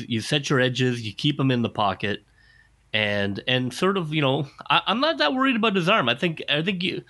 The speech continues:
other than making sure you're setting your edges, I think you just straight up ball. I think you just,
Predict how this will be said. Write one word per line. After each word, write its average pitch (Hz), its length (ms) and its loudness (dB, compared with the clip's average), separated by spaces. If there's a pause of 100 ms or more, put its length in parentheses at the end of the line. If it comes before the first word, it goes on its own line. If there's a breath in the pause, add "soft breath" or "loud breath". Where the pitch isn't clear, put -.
(280 loud breath)
other 202 180 2
than 208 260 2
making 170 340 2
sure 160 240 2
you're 131 200 2
setting 139 340 0
your 127 160 4
edges, 135 440 0 (480 soft breath)
I 160 100 2
think 208 180 2
you 202 60 0
just - 400 -4
straight 175 300 2
up 156 160 0
ball. 147 380 0 (300)
I 117 60 -8
think 135 260 -2
you 123 120 0
just, 127 240 -2